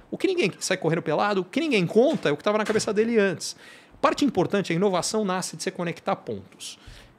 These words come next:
Só que hoje os pontos tão aí pra quem quiser, cara. Tem cinco bilhões de pessoas tão no nosso bolso na hora que eu quiser. Qual é a dúvida que eu tenho? Cara, cara, esse cara em Oslo fez isso aqui. Aquele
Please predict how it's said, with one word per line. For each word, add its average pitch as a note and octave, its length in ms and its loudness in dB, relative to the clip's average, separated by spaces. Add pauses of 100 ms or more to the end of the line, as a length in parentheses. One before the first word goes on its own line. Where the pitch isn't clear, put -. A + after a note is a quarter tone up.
(400)
Só - 160 -6
que F#3 160 -2
hoje G3 260 4
os D3+ 100 -4
pontos - 260 -6
tão A#3 140 -4
aí A3 80 -4
pra G#3+ 140 -6
quem B3+ 160 -6
quiser, E3 380 -4
cara. - 240 -12
Tem A3 160 -6
cinco C4+ 420 -6
bilhões A#3+ 420 -2
de A#3+ 80 -2
pessoas G3+ 800 0 (340)
tão A3 140 4
no A#3 80 0
nosso A#3+ 260 -4
bolso A#3 400 2
na A#3+ 140 -2
hora C#4 140 2
que C#4+ 80 -4
eu C#4+ 80 -2
quiser. A#3 260 -2
Qual B3+ 100 2
é C#4+ 60 4
a - 20 2
dúvida C4 220 -2
que A3+ 80 -2
eu G3 80 2
tenho? A#3+ 260 -2 (300)
Cara, D#3 280 -10 (380)
cara, - 160 -10
esse - 140 -8
cara G#3+ 240 -6
em C#3 340 -4 (100)
Oslo C#3+ 400 0
fez D3 320 -8
isso D#3+ 200 -6
aqui. A2+ 280 -8
Aquele G3 460 -4